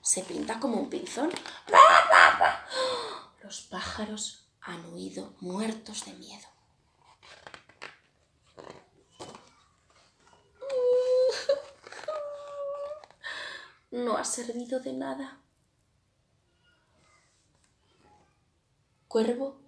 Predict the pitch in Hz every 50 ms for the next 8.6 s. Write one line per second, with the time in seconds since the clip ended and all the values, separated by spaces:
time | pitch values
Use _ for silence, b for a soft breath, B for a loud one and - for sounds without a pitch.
0 | _ - - - - - 226 220 - - - - - - - - 196 202 196 196
1 | 196 190 - - _ _ _ _ _ _ _ _ _ b b b b b b 220
2 | 240 247 277 262 - 240 220 - - 196 190 196 202 202 208 214 202 - - -
3 | - 226 226 254 277 285 277 277 - 285 254 247 254 247 240 - - 240 233 -
4 | - - - 233 240 254 - 254 - 254 240 247 240 247 - - 240 233 240 247
5 | 247 240 233 - - - 208 247 269 285 285 285 277 - 233 226 226 208 214 220
6 | 214 220 208 202 196 185 - - 185 202 185 185 190 190 185 - - - 190 185
7 | 185 - - 202 196 196 190 185 185 - b b b b b b b b b b
8 | b - 180 175 180 170 - 262 302 302 B